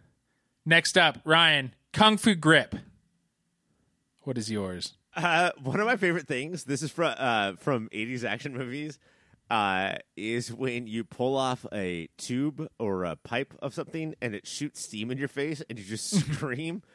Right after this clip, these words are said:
Speaker 2: Uh, it's from the fan scene, and Spider-Man pulls off a tube of something and it shoots it in Venom's face, and Venom just screams.
Speaker 1: <laughs>
Speaker 2: Uh,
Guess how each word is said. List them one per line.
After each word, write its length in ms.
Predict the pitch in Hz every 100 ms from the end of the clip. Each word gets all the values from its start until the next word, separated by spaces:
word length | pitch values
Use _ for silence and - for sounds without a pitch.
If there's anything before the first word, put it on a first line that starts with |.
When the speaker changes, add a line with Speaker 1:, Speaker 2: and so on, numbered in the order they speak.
| _ _ - _
Speaker 2:
Uh, 240 | 139 123 113 139
it's 140 | 131
from 200 | - 170
the 80 | 147
fan 360 | - 113 120 127
scene, 400 | 156 151 165 156 _ _ -
and 500 | 123 123 117 110 101 -
Spider-Man 520 | - 139 139 139 117
pulls 300 | - 135 135
off 180 | 139 135
a 60 | 107
tube 500 | - - 113 143 -
of 120 | 131 110
something 440 | 135 151 147 170 - _
and 500 | - 117 107 101 95 95 -
it 120 | 98
shoots 260 | - 139 165
it 80 | -
in 120 | 104
Venom's 340 | 110 120 110 -
face, 320 | 110 127 -
and 140 | 113 110
Venom 200 | 110 120
just 340 | 110 - -
screams. 840 | - - 131 104 117 143 156 - -
Speaker 1:
<laughs> 40 | 359 285 370 - 415
Speaker 2:
Uh, 40 | -